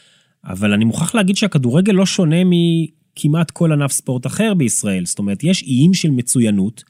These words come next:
כמו ההתעמלות האומנותית ובכלל, כמו הג'ודו שבאמת יצרו, אה, במשך שנים מסורת של הצלחות. אבל אם אתה לוקח את ה-,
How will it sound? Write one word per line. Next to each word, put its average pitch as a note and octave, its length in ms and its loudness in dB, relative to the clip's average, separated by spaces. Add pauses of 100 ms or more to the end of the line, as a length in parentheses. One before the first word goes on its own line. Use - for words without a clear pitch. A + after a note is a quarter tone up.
(420)
כמו A2+ 220 0
ההתעמלות A2+ 580 0
האומנותית G2+ 680 0
ובכלל, G2 560 -4 (320)
כמו A2 220 0
הג'ודו B2+ 460 0
שבאמת G#2+ 560 -4 (480)
יצרו, B2 480 0
אה, G#2+ 240 0 (140)
במשך A2 440 -4
שנים A#2+ 320 0
מסורת C3 560 -2
של A2+ 160 -4
הצלחות. G2 600 -6 (720)
אבל G2+ 240 -4
אם E3 120 2
אתה G3+ 120 0
לוקח C#3+ 320 -2
את - 120 -10
ה-, G2 260 -2